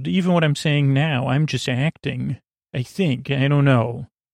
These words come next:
Also, you know, is, d-, did I tell you I'm here with my Dewey, my Dewback Dewey? That's my, my, my best friend and my pet Dew-, Dewey.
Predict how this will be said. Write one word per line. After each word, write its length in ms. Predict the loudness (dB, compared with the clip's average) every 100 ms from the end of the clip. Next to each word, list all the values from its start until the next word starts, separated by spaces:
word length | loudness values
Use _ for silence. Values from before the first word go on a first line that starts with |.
| _ _ -6
Also, 460 | -2 0 2 2 2
you 200 | -2 0
know, 200 | 0 -2
is, 280 | -4 -6 -6
d-, 160 | -4 -2
did 200 | 0 2
I 120 | 2
tell 200 | 2 2
you 120 | 4
I'm 100 | 4
here 160 | 4 4
with 140 | 2
my 180 | 2 2
Dewey, 560 | 0 0 2 2 0
my 200 | 0 0
Dewback 680 | 0 0 2 2 2 -2 -4
Dewey? 480 | 2 4 2 -2 -6 -2
That's 320 | -2 -2 -2
my, 200 | 0 0
my, 320 | 0 0 0
my 200 | 0 0
best 360 | 2 0 0 -2
friend 300 | 0 2 2
and 80 |
my 80 | 0
pet 400 | 0 0 0 -2
Dew-, 240 | -2 0 -2
Dewey. 600 | 0 0 2 -2 -6